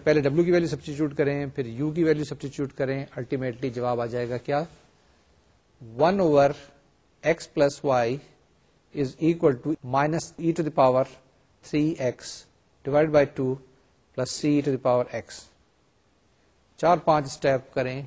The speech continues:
اور یہ جواب آ جائے گا۔ اگر اس سے تھوڑا سا جواب مختلف بھی ہو، لیکن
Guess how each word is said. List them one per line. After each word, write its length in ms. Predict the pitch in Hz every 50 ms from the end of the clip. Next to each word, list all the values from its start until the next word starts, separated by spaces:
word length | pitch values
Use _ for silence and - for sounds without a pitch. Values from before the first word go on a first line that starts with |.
| - _ _ _ _ _ _ _ _ _ _
اور 140 | - 135 131
یہ 160 | 127 127 135
جواب 320 | 127 120 127 123 117 117 113
آ 60 | 113
جائے 220 | 110 110 107 104
گا۔ 80 | 101 101 - _ _ _ _ _ _ _ _ _ _ _ _ _ _ _ _ _
اگر 140 | - 143 160
اس 140 | 190 185 -
سے 60 | -
تھوڑا 260 | 185 - - 233 233
سا 80 | 180 208
جواب 260 | 165 160 156 156 156
مختلف 380 | 147 139 135 - - 165 175 160
بھی 120 | 151 156
ہو، 160 | 143 139 156 208 - - _ _ _ _ _ _ _ _ _ _ _ _ _ _ _
لیکن 340 | 131 156 147 170 185 185